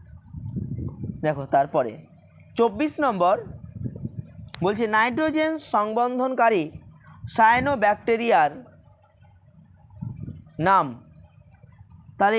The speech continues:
এটি হয়ে যাবে নস্টক, অপশন নাম্বার এ, নস্টক, sorry for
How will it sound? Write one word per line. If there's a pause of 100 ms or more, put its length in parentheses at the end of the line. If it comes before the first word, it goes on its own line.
এটি
হয়ে
যাবে (1700)
নস্টক, (720)
অপশন
নাম্বার (240)
এ, (1800)
নস্টক, (3250)
sorry
for